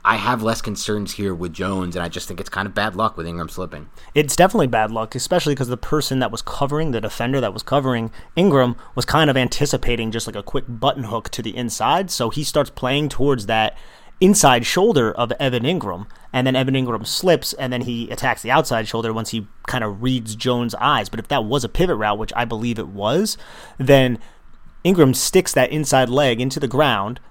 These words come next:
Speaker 2: the defender comes down, and then he explodes back outside with the momentum of the defender already going kinda inside. And then all Ingram has is space, and I believe there was a safety or a cornerback who was kinda deep. But it would have been a big gain for the Giants, so it's kinda just crap luck on that part.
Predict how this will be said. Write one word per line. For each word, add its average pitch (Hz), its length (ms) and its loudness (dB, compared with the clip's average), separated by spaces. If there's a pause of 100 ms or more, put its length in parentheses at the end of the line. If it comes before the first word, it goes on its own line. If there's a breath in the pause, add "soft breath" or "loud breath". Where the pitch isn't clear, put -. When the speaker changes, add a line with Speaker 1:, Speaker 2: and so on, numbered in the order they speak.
(120 soft breath)
Speaker 2:
the 120 80 -4
defender 156 340 2
comes 147 280 0
down, 127 320 4
and 113 60 0
then 127 80 0
he 127 80 2
explodes 156 580 4
back 131 280 4
outside 131 480 4
with 120 80 0
the 107 80 -4
momentum 123 480 -2
of 110 80 -2
the 107 80 -6
defender 127 420 0
already 117 240 0
going 117 240 -2
kinda 110 340 -6
inside. 143 460 -4 (320 loud breath)
And 135 140 2
then 139 100 4
all 147 180 6
Ingram 135 260 0
has 143 220 2
is 113 120 -4
space, 135 360 0
and 117 80 -4
I 110 40 -2
believe 117 340 -2
there 123 80 2
was 107 160 -2
a 104 80 -6
safety 151 420 0
or 107 140 -2
a 110 60 -2
cornerback 135 640 2 (300 loud breath)
who 127 100 -2
was 113 80 -4
kinda 127 260 0
deep. 113 200 -2
But 127 60 -2
it 147 60 2
would 185 80 0
have 185 60 4
been 139 80 4
a 110 60 0
big 117 420 0
gain 135 340 0 (220 loud breath)
for 131 240 -2
the 107 80 -4
Giants, 110 380 -4
so 101 60 -10
it's - 140 -10
kinda 165 340 2
just 117 220 -6
crap - 320 2
luck 95 180 -10
on - 100 -14
that - 160 -18
part. - 220 -12